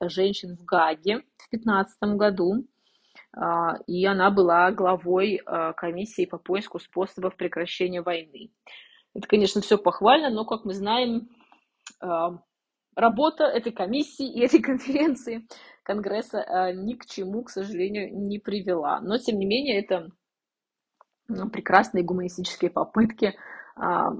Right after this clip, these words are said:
повлиять на, на ход событий в мире. И для женщины, опять-таки, это, это было достижение,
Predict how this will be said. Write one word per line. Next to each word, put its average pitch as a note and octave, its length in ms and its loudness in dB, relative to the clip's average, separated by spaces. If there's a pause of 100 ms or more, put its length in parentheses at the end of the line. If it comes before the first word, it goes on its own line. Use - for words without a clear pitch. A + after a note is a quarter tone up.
(160)
повлиять F#3 880 2
на, E3 680 -2
на F3 160 -4
ход F#3+ 260 2
событий F3+ 500 -2
в D#3+ 60 -10
мире. A#3+ 340 2
И F#3 200 -6
для F3+ 260 0
женщины, G#3+ 680 -2
опять-таки, - 580 -4
это, F3+ 560 2 (340)
это G3 200 4
было G3+ 220 8
достижение, F3+ 800 -2